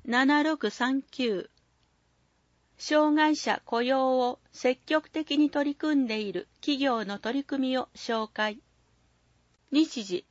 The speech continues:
十二月七日木曜、十四時から十五時三十分。場所、文化会館。対象、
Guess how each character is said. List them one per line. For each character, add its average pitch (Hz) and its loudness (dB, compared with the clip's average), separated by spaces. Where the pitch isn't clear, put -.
十 294 2
二 302 4
月 294 0
七 262 2
日 - -2
木 240 -2
曜、 277 2
十 294 2
四 302 4
時 254 -6
か 202 -2
ら 190 -4
十 277 -2
五 294 2
時 220 -6
三 247 -2
十 240 -6
分。 170 -6
場 240 0
所、 - -2
文 277 4
化 285 0
会 269 2
館。 185 -8
対 294 4
象、 269 0